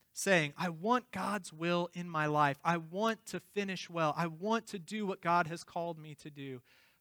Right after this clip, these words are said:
Pray for us that we would have that clear conscience before God one day. "God, you gave me work to do, and I did my very best,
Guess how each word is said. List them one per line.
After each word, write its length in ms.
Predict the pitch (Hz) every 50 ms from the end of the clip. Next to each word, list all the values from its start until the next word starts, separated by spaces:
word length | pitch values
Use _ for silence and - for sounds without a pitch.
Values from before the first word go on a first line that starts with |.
| _ _ - -
Pray 280 | - 190 208 226 214 214
for 300 | - - - 143 131 123
us 380 | 117 113 113 - - - - - _ _ _ -
that 140 | 143 139 143
we 140 | 156 175 190
would 160 | 190 190 180
have 380 | 135 - 185 202 202 202 175 170
that 200 | 190 185 - -
clear 280 | - - 196 190 190
conscience 560 | 180 - - 170 165 160 - - 147 139 - -
before 480 | 151 160 - - - 190 214 226 220
God 360 | 202 208 202 202 190 190 180
one 200 | 175 180 180 180
day. 300 | 165 151 135 131 123 117 - - - - - -
"God, 280 | - 156 165 175 185 165
you 100 | 147 147
gave 380 | 131 - 165 180 202 214 202 202
me 100 | 196 190
work 300 | 185 196 202 196 - -
to 100 | - 165
do, 380 | 151 170 185 196 208 214 214 208 _ _ _ _ _ _ _ _ _ _ _ _ _ _ _ _ -
and 160 | 135 120 127
I 100 | 131 131
did 280 | 127 - 139 139 135 -
my 140 | 156 156
very 300 | 151 147 151 147 156 156
best, 520 | 147 135 120 113 113 - - - - -